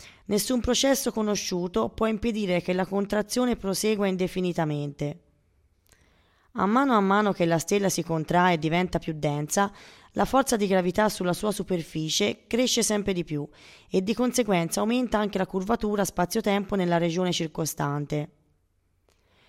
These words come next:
A causa della crescente forza di gravità sulla superficie della stella,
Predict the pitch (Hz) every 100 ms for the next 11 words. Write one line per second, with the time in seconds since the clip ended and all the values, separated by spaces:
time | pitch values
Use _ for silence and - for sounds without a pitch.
0 | _ _ - 185 254 285 247 202 185 180
1 | 175 - 214 214 175 185 196 175 160 165
2 | 156 185 185 - 170 151 156 156 - 190
3 | 170 160 156 - 151 147 156 190